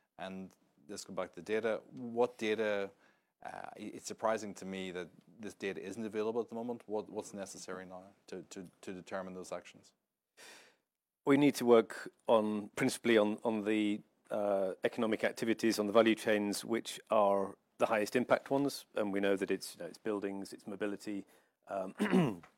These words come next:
Speaker 2: <clears throat> it's food. Um, but we know that they're also the sectors which have the highest potential, uh, for improvement through circularity. So the I R P,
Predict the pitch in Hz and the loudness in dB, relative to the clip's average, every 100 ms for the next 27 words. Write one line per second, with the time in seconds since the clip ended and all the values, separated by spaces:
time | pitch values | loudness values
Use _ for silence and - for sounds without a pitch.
0 | _ _ _ - 117 - - 110 107 98 | _ _ _ -6 -6 -4 2 4 4 2
1 | - - _ _ _ _ - 117 107 107 | -12 -20 _ _ _ _ 0 6 8 6
2 | 107 113 - _ _ _ - 127 123 120 | 4 -2 -6 _ _ _ 0 6 10 10
3 | 113 113 110 117 107 110 107 104 92 107 | 10 8 10 8 6 6 6 6 4 4
4 | 104 104 - - 110 - 104 123 - 104 | 4 4 0 0 2 0 -2 -4 -2 0
5 | 92 92 - 104 98 95 - - - - | 0 0 2 2 2 -2 -8 -16 -6 -2
6 | 131 - 143 147 - _ _ _ _ - | -2 2 2 2 -8 _ _ _ _ -2
7 | 98 - 95 98 131 127 139 - - 117 | 0 0 -2 4 6 6 4 2 -2 0
8 | 101 107 - 110 117 117 135 135 _ _ | 2 2 2 2 2 2 0 0 _ _
9 | _ - 101 98 110 110 107 107 - 113 | _ -4 0 4 6 8 8 6 2 2
10 | 110 | 2